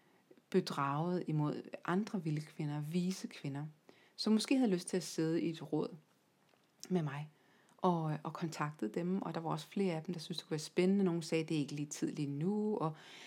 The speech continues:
det var ligesom om, det var ikke helt det, jeg skulle med den cirkel. Men da jeg så begyndte at arbejde mere med chakras, og fandt ud af, at jeg kunne arbejde med de her otte chakras,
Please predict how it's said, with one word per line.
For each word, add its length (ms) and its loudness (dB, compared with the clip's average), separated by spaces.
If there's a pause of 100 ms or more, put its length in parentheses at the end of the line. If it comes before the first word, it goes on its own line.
(260)
det 120 4
var 100 10
ligesom 300 4
om, 140 6
det 180 2
var 80 4
ikke 140 -2 (260)
helt 280 -2 (920)
det, 140 6
jeg 100 4
skulle 260 4
med 80 2
den 180 2
cirkel. 380 -2 (920)
Men 140 4
da 80 8
jeg 100 6
så 120 6
begyndte 460 4 (100)
at 120 0
arbejde 500 -2
mere 320 -2
med 120 -2
chakras, 760 -8 (440)
og 100 -4
fandt 240 4
ud 120 2
af, 400 0
at 120 -6 (360)
jeg 140 2 (460)
kunne 180 4
arbejde 440 0
med 120 -2
de 160 -6
her 200 -2
otte 320 -2
chakras, 640 -14